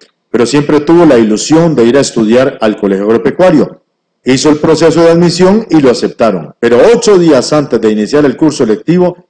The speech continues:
se le da la oportunidad de ser el nuevo dueño de la sastrería. Ya no solamente era ayudante, pasó a ser el dueño, por lo cual desiste de estudiar en el agropecuario y toma la oportunidad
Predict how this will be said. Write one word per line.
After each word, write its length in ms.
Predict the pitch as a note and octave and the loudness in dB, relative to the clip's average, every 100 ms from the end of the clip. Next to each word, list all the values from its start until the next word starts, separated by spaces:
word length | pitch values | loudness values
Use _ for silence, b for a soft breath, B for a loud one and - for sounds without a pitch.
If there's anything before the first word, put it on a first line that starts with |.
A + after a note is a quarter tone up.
| _ | _
se 140 | - A#2 | -6 -2
le 80 | |
da 100 | A2 | 2
la 100 | C3+ | 2
oportunidad 440 | D3 C3+ A2+ A2 B2+ | 0 -2 -4 -2 -2
de 60 | |
ser 160 | A#2 C3 | -2 -2
el 80 | B2 | 0
nuevo 260 | B2+ A#2+ | 0 2
dueño 500 | A2 D3 E3 F#3 F#3 - | 2 0 0 -2 -4 -8
de 160 | B2 C#3+ | -4 -2
la 140 | D#3 | -4
sastrería. 880 | C#3 D3+ C#3+ - D#3 D3+ F3 C#3 - _ _ _ | -6 -8 -8 -6 -2 0 0 -2 -6 _ _ _
Ya 140 | A2+ A#2 | -4 -4
no 80 | |
solamente 500 | A#2 C3+ C3 C#3+ C#3 | -2 -2 0 -2 -2
era 80 | D#3 | 0
ayudante, 600 | D#3+ C3+ D3 C#3 G#2 D#2+ _ _ _ - | 0 0 0 -2 -6 -16 _ _ _ -6
pasó 240 | F#2+ A#2+ | -2 -2
a 20 | |
ser 180 | A#2 B2+ | -2 -2
el 120 | G2+ | 0
dueño, 340 | G2+ G2+ E2+ - _ _ - | 0 -2 -4 -12 _ _ -6
por 120 | G#2+ | -4
lo 120 | G#2 | -2
cual 460 | C3 D3+ D3+ - _ - | 0 0 0 -6 _ -8
desiste 540 | G#2 G2 A#2 A2+ D#3 | -6 -4 -2 0 0
de 60 | D#3 | 0
estudiar 340 | - F3 F3 | 2 2 2
en 100 | C3+ | 0
el 100 | G#2 | -2
agropecuario 840 | F2+ F#2+ F#2+ F#2+ C#3+ D#3 F3+ E3+ - _ _ _ _ | -4 -6 -8 -4 -2 0 0 -2 -10 _ _ _ _
y 160 | A2+ A#2 | -6 -4
toma 340 | - D3 D3 | -2 0 0
la 120 | C3+ G#2 | 0 -2
oportunidad 840 | F#2 F#2+ F2+ F#2 G2+ A2+ A#2 | -2 -6 -6 -4 -2 -2 -4